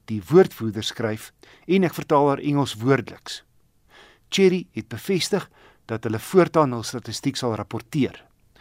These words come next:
Ek verwag hul syfers binne die volgende twee maande, maar hopelik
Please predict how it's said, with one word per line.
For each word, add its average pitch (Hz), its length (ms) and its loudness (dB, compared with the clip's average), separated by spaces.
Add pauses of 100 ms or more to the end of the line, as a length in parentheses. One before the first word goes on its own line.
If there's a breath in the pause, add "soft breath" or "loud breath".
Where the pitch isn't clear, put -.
(340 soft breath)
Ek 107 160 -12
verwag 117 460 2 (320 soft breath)
hul 101 120 -8
syfers 135 440 -2
binne 113 220 -2
die 110 100 -6
volgende 143 480 2
twee 214 240 2
maande, 113 460 0 (500 soft breath)
maar 156 380 4
hopelik 139 500 0